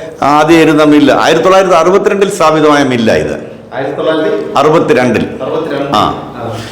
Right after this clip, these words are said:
Speaker 1: ആ, അപ്പം, ആ, ഹൈവേയുടെ പിന്നെ വൈഡനിങ് വന്നപ്പോൾ ഞങ്ങൾ, ആ, പിന്നെ പൊതുജന താല്പര്യപ്രകാരവും ഞങ്ങളുടെ വ്യക്തിപരമായ താല്പര്യപ്രകാരവും,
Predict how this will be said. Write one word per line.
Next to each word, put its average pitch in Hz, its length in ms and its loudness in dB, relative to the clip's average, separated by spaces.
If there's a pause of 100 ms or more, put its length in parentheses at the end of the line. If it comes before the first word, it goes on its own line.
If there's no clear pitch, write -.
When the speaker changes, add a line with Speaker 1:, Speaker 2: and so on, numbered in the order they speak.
(300)
Speaker 1:
ആ, 120 180 2
അപ്പം, 160 360 0
ആ, 147 120 4
ഹൈവേയുടെ 196 800 2
പിന്നെ 170 360 0
വൈഡനിങ് 185 480 4
വന്നപ്പോൾ 170 420 2
ഞങ്ങൾ, 170 340 2
ആ, 147 680 0
പിന്നെ 143 580 2 (1120)
പൊതുജന 220 380 4
താല്പര്യപ്രകാരവും 202 840 2
ഞങ്ങളുടെ 202 260 2
വ്യക്തിപരമായ 185 840 2
താല്പര്യപ്രകാരവും, 175 960 2